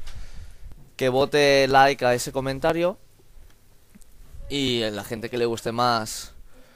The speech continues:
la Xbox One, pues lo mismo, le da like al, al comentario de Xbox One.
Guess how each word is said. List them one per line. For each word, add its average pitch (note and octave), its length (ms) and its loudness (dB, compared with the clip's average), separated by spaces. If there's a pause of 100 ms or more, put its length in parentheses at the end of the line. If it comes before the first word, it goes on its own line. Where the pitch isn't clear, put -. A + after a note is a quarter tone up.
(520)
la B2 220 4
Xbox B2 920 0
One, D3+ 420 0 (2250)
pues A2+ 180 -2
lo G#2 80 -2
mismo, B2+ 400 -4 (340)
le G#2+ 180 -8
da A2+ 180 2
like A#2 380 4
al, A#2 440 4 (120)
al A2+ 100 -8
comentario C3 540 -2
de A2+ 120 -2
Xbox G#2+ 340 -8
One. D#3 280 -2